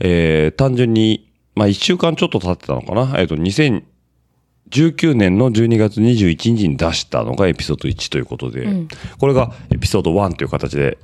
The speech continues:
Speaker 1: 出させてもらってるんですけど、まあ、あれからね、もう気がつけば二千二十三年ということで、
Speaker 2: うん。
Speaker 1: 始めた当時、私もね、名古屋にいたんですよ。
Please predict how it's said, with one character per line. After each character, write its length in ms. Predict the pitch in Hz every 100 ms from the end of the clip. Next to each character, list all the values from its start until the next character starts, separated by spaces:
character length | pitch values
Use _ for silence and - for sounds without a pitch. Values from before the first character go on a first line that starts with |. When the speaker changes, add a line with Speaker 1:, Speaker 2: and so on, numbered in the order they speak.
| -
Speaker 1:
出 100 | 85
さ 140 | 85
せ 40 |
て 60 | 82
も 100 | 76
ら 60 | 76
っ 60 |
て 100 | -
る 60 | 65
ん 20 |
で 60 | 57
す 60 |
け 100 | -
ど、 340 | 65 71 62 - _ _ - - - - - - - -
ま 120 | 98
あ、 40 | 82
あ 40 |
れ 100 | 95
か 120 | 92
ら 80 | 85
ね、 120 | 82
も 260 | 69 76 73
う 40 |
気 140 | 69 107
が 100 | 113
つ 80 | -
け 80 |
ば 100 | 64
二 100 | 65
千 180 | 76 87
二 100 | 85
十 100 | 87
三 240 | 71 82 65
年 140 | 55
と 60 | 57
い 20 |
う 20 |
こ 80 | 62
と 60 |
で、 260 | - 53 - _ -
Speaker 2:
う 80 | 196
ん。 200 | 180 139 _ _ _
Speaker 1:
始 300 | - 123 131
め 100 | 160
た 100 | 156
当 140 | 139
時、 80 | 95
私 260 | 71 92 95
も 100 | 92
ね、 180 | 73 -
名 180 | 90 143
古 120 | 135
屋 60 | 76
に 80 |
い 40 | 67
た 120 | 80
ん 40 |
で 80 | 62
す 120 | 57
よ。 120 | -